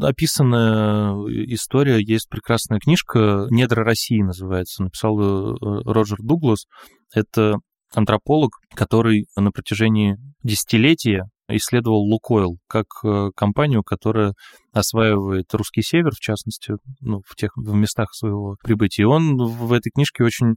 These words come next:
ясно описывает, каким образом корпоративные процессы Лукойла, политические, экономические процессы власти в регионе, э, создают инфраструктуру для жизни людей, и каким образом, собственно, корпорация влияет на все, что происходит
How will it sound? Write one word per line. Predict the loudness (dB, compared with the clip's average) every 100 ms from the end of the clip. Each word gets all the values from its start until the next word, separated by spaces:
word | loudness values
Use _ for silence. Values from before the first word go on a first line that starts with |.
| 0
ясно | 2 2 2 0
описывает, | 0 -2 0 0 0
каким | -2 0 2
образом | 2 0 0 0 0 -2
корпоративные | -2 0 0 0 2 2 4 2
процессы | 2 -2 0 -2 -2
Лукойла, | -4 0 0 2 2 0 -4 _
политические, | 0 0 0 -2 -4 -6 0 0
экономические | 2 0 2 0 -2 -6 -4
процессы | -4 -2 -4 -2 -4
власти | -4 0 -2 -2 -6 -6
в | -6 -8 -4 0 0 0
регионе, | -2 0 2 2 0 -2 _ -2
э, | 0 0
создают | 0 -2 2 2 2 0
инфраструктуру | -2 -2 -6 -8 0 2 2
для | 2 0
жизни | 0 0
людей, | 0 0 0 0 -2
и |
каким | -4 -4 0 0
образом, | 0 -2 -2 -2
собственно, | -4 -10 -4 -2 -2 -4 -10 -20 _ -6
корпорация | -2 0 0 0 0
влияет | 2 2 2 2 0
на | -4
все, | -4 -6
что | -6
происходит | -6 -6 -4 -6